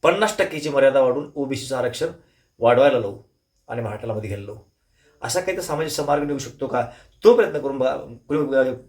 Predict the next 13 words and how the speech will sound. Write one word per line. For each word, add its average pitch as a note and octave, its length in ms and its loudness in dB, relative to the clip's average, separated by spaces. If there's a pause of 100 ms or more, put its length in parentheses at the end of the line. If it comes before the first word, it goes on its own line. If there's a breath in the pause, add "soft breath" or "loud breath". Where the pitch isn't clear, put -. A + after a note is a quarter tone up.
(220)
प्रयत्न C3 220 -4
करून C3 120 -4
बघितला C3 260 0
का? A2 220 -8 (840)
नाही A2+ 340 -4
केला, A#2+ 200 -2
त्यांना A#2+ 280 -10
ते - 40 -8
प्रयत्न A#2+ 260 -10
पण A2+ 120 -8
करायचा A#2 280 -10
नाहीये. A2+ 200 -18 (840 soft breath)
त्याच्यामुळं E3+ 720 4